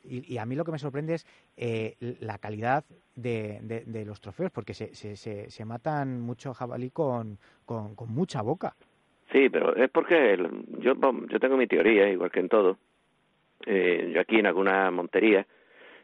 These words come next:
Speaker 2: hablando ya con los veterinarios, pues montería de, de un cierto nivel, que a lo mejor se cobran, pues,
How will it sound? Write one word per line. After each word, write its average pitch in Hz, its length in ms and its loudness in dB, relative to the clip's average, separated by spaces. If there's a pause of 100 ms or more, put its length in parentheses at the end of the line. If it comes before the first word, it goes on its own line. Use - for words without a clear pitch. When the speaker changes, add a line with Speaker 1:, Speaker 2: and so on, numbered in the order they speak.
Speaker 2:
hablando 87 320 -2
ya 90 120 2
con 87 100 0
los 85 80 2
veterinarios, 92 640 0
pues - 180 -16
montería 85 480 -2
de, - 160 -8 (280)
de - 180 -6
un 80 80 -6
cierto 92 260 0
nivel, 101 280 4 (640)
que 87 140 0
a 85 40 0
lo 82 80 -2
mejor 87 220 -4
se 101 80 0
cobran, 98 520 2
pues, 92 240 -2